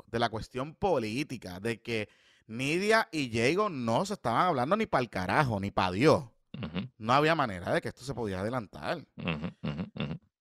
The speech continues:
Speaker 1: A-, aquí hubo un compromise, aquí hubo, tú sabes,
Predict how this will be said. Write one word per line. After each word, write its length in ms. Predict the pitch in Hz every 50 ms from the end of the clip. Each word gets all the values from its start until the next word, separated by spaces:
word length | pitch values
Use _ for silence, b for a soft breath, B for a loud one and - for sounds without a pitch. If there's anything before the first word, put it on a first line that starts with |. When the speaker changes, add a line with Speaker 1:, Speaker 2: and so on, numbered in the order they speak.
| _ _ - - -
Speaker 1:
A-, 180 | - 123 131 - _ -
aquí 420 | 113 120 - - 117 117 120 127
hubo 320 | 127 127 143 165 180 180
un 580 | 170 147 131 127 135 156 175 196 190 - - _ _
compromise, 760 | - 113 113 127 147 - 220 233 240 226 214 208 196 - - 127
aquí 280 | 101 101 104 104 104
hubo, 720 | 110 120 123 135 147 151 156 156 156 156 156 156 156 151 - b b b b b b b b
tú 80 | - -
sabes, 420 | 143 135 123 120 113 110 107 98